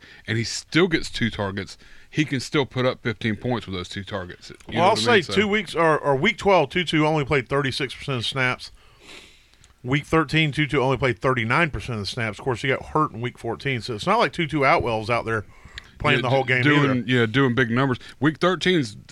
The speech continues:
Speaker 1: was DeMarcus's first big game.
Speaker 2: Right.
Speaker 1: I mean, that was, he played fifty-nine percent, had five targets,
Speaker 2: So
Speaker 1: four
Speaker 2: maybe he's,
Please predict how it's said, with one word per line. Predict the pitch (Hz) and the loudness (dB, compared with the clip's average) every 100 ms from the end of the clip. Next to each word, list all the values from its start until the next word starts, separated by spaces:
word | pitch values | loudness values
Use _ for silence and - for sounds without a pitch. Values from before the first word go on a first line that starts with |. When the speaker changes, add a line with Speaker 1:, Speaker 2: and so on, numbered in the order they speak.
| 110 | -6
Speaker 1:
was | 113 123 104 | 0 0 0
DeMarcus's | 117 127 147 143 123 110 | 0 0 0 -2 -6 -4
first | 131 120 - - 104 101 | -2 0 -2 -6 -8 -2
big | 151 | -2
game. | 107 92 85 87 - | -2 -8 -8 -12 -10
Speaker 2:
Right. | 120 113 104 | -6 -6 -4
Speaker 1:
I | 98 | 0
mean, | 110 | 2
that | 110 139 | 4 4
was, | 131 104 | 2 0
he | 127 | 0
played | 139 123 | 0 0
fifty-nine | 135 127 131 123 | -2 -2 0 0
percent, | 113 - 143 143 | -2 -2 -2 -2
had | 107 107 | -2 -4
five | - 120 117 | 0 0 0
targets, | 127 120 117 - | -2 -2 -2 -2
Speaker 2:
So | 151 | 2
Speaker 1:
four | 160 | 4
Speaker 2:
maybe | 226 185 | 4 2
he's, | 202 | 0